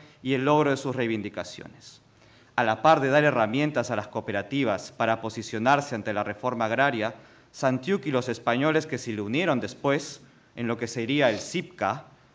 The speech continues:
no solo renunciaron a la sotana, sino también a colocar la administración de sacramentos como centro de su misión.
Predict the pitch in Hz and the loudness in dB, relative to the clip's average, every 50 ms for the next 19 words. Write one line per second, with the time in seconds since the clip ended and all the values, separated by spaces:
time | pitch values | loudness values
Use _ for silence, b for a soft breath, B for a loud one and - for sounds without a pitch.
0 | b b b b b b 123 139 143 143 170 170 180 165 160 147 123 120 117 117 | b b b b b b -2 -2 0 2 4 6 6 6 6 4 2 0 -2 -2
1 | - 165 165 175 170 160 143 120 113 - 123 113 - 175 196 202 180 165 190 233 | 2 2 4 4 6 4 4 2 2 0 -4 0 4 6 6 6 6 2 0 0
2 | - - - - _ _ _ _ _ _ _ _ _ - - 139 131 147 156 156 | -4 -12 -20 -20 _ _ _ _ _ _ _ _ _ -10 -6 -2 0 0 2 4
3 | 156 151 151 160 165 175 165 165 156 131 123 117 120 123 156 160 180 175 165 151 | 4 4 4 4 4 2 2 2 2 2 0 0 0 4 6 6 6 6 6 4
4 | 143 131 131 127 120 117 110 - - 120 117 110 - 156 160 151 165 156 - 151 | 4 4 4 2 -2 -2 -4 -4 -6 -6 -6 -6 -4 -4 -2 -2 -2 -2 -2 -2
5 | 123 131 120 117 120 139 143 139 151 147 - 135 113 110 - - 131 123 117 117 | 0 2 0 0 0 0 -2 -4 -6 -8 -6 -6 -6 -6 -6 -6 -6 -6 -4 -6
6 | 120 120 - 110 101 95 - - - - - 92 | -8 -8 -6 -8 -8 -8 -10 -12 -16 -16 -18 -18